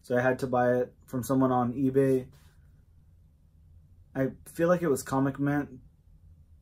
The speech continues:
or something. It's not Comic Mint. I don't know. I don't remember. Either way, there it is. It's a really cool cover.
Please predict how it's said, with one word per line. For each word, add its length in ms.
or 80
something. 420
It's 180
not 200
Comic 280
Mint. 200
I 100
don't 80
know. 240
I 60
don't 100
remember. 540
Either 180
way, 320
there 160
it 80
is. 220
It's 80
a 80
really 320
cool 220
cover. 460